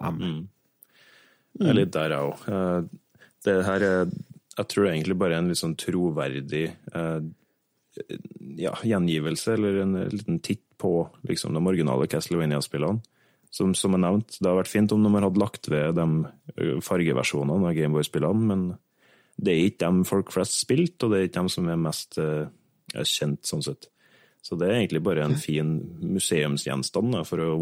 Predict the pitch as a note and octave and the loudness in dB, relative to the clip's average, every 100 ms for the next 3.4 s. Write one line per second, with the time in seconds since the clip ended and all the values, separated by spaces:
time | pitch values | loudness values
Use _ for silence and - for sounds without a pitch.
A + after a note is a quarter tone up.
0 | D#2+ - D2+ C#2+ D#2 D#2 E2 D#2 D2+ C#2 | -2 -2 -2 -2 -2 -2 -2 -2 -2 -2
1 | D#2 D2+ - D#2+ D#2 D2+ D#2+ E2+ B2 _ | -4 -6 -4 -2 -2 -2 -2 -2 -2 _
2 | _ _ _ - - - B2 - - G2+ | _ _ _ -20 -10 0 0 0 -2 0
3 | F#2+ A2+ C3+ A#2 | 2 4 6 6